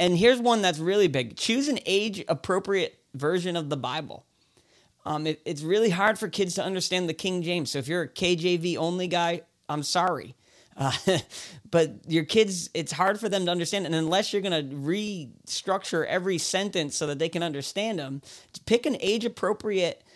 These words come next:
um, translation of the Bible. There's so many good translations out there. We sometimes use the N L T, the New Living Translation. It's great for kids who, um, for, have,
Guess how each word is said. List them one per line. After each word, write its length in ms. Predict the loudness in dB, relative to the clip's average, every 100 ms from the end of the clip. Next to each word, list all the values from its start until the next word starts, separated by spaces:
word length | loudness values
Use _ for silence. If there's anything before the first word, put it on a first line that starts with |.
| _ -4
um, 280 | 0 0 0
translation 560 | 0 0 2 2 2 -2
of 100 | -2
the 60 |
Bible. 280 | 0 0 0
There's 220 | 0 0
so 240 | 0 2 2
many 260 | 2 2
good 300 | 0 -2 -2
translations 640 | -4 -2 0 -2 -2 -2 -2
out 240 | -2 -2
there. 240 | -2 -2
We 380 | -2 -2 -2 -4
sometimes 500 | -4 -4 -2 -2 0
use 140 | -2 -4
the 180 | -6
N 160 | -4 -2
L 140 | -4
T, 340 | -4 -4 -4 -6 -14 -20 -20 -8
the 120 | -2
New 140 | 0 4
Living 280 | 4 2
Translation. 560 | 0 0 0 -2 -2 -4
It's 200 | -6 -8
great 500 | -6 0 2 0 -2
for 160 | -8 -6
kids 320 | -4 -4 -2
who, 220 | -2 -2 -4
um, 380 | -4 -4 -6 -10
for, 420 | -6 -4 -4 -8 -12
have, 320 | -6 -4 -6